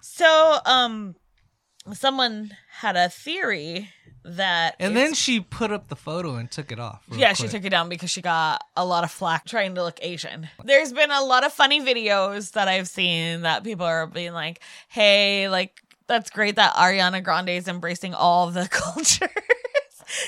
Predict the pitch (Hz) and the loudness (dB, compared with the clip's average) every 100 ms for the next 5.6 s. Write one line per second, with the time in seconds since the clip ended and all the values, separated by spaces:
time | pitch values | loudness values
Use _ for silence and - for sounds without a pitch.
0 | - - 277 202 220 202 - 190 202 202 | -8 -8 -8 -2 -2 -2 -2 -2 -2 -8
1 | 196 196 190 175 180 185 185 190 180 196 | -6 -4 -2 -2 -4 -8 -6 -6 -4 -6
2 | 170 175 185 - - _ 254 262 - _ | -2 -4 -4 -8 -20 _ 0 0 -2 _
3 | - 285 214 170 180 160 160 156 151 - | -12 -4 -2 -2 -4 -6 -8 -8 -10 -10
4 | - - - 254 240 190 311 370 359 311 | -20 -10 4 4 4 2 4 4 4 0
5 | 311 247 302 294 277 | 0 0 2 2 4